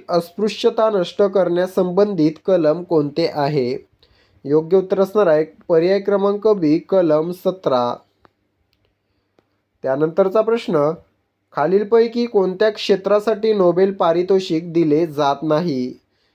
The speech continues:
योग्य उत्तर असणार आहे पर्याय क्रमांक बी, कला.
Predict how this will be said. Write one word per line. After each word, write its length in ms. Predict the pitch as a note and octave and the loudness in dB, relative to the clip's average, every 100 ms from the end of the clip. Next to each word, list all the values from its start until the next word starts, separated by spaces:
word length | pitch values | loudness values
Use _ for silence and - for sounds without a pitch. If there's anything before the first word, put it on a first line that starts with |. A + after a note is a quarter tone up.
| _ C3+ | _ -4
योग्य 300 | C#3+ D3+ F3 | -4 0 0
उत्तर 220 | F3 F#3+ | 2 -2
असणार 260 | F#3+ G3+ | 0 2
आहे 100 | G3+ | 2
पर्याय 420 | G#3 F#3 E3 F3+ F#3 | 2 2 2 0 0
क्रमांक 500 | G3 G3 G3+ G3+ A3+ | 0 0 0 2 0
बी, 320 | G#3 D#3 E3+ - | 2 2 0 0
कला. 480 | F#3 E3 D3 B2+ B2+ | 0 2 2 0 -2